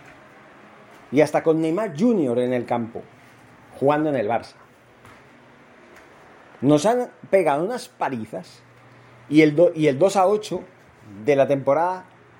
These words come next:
dos mil diecinueve dos mil veinte, en agosto del dos mil veinte, porque la pandemia, pues, corrió un poco tres meses la temporada y acabó en, en, en agosto, ¿no? Bueno, pues hasta eso, hasta ese partido, el dos a ocho,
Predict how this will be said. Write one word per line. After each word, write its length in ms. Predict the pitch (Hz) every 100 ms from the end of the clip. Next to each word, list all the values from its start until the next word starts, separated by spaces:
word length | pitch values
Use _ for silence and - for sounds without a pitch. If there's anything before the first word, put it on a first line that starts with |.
| - - - - - 110
dos 160 | 143 139
mil 120 | 165
diecinueve 380 | 180 165 175 175
dos 160 | 156
mil 120 | 156
veinte, 300 | 156 196 165
en 80 | 139
agosto 340 | 123 151 151 170
del 100 | 160
dos 140 | 143
mil 140 | 160
veinte, 260 | 165 170 185
porque 240 | 156 131
la 100 | 127
pandemia, 540 | 123 123 143 156 170 147
pues, 180 | 123 -
corrió 320 | 127 127 139
un 100 | 131
poco 320 | 131 131 143 - - - _ -
tres 300 | 147 143 131
meses 300 | 143 151 135
la 120 | 127
temporada 500 | 139 127 160 175 180
y 60 | 175
acabó 320 | - 120 123
en, 280 | 120 113 107
en, 240 | 120 110 107
en 120 | 117
agosto, 480 | 110 147 123 - 92
¿no? 80 | 90 - - - - - - - -
Bueno, 240 | 175 196 -
pues 220 | 147 147
hasta 320 | 165 - 165 233
eso, 300 | 247 - - _ - _ _ - _ - - - - - -
hasta 240 | 123 - 160
ese 200 | 202 190
partido, 400 | 123 117 110 80 - _ _ - - -
el 160 | 143 139
dos 240 | 208 - 180 -
a 160 | 131
ocho, 360 | 147 151 - -